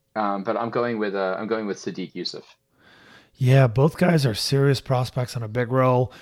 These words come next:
Speaker 2: Both guys have excellent hands, particularly their jabs, which will not work very well against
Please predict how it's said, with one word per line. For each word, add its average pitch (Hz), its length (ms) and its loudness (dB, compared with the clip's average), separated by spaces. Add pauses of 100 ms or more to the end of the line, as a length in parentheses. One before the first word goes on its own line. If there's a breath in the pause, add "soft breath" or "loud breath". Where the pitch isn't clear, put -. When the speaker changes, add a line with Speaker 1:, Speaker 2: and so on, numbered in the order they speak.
(300 loud breath)
Speaker 2:
Both 139 220 4
guys 147 240 4
have 127 280 0
excellent 127 460 -2
hands, 120 320 0
particularly 147 520 4
their 117 160 2
jabs, 113 600 2 (460 loud breath)
which - 420 0
will 143 140 0
not 175 200 2
work 160 280 2
very 135 240 4
well 127 220 4
against 120 420 -4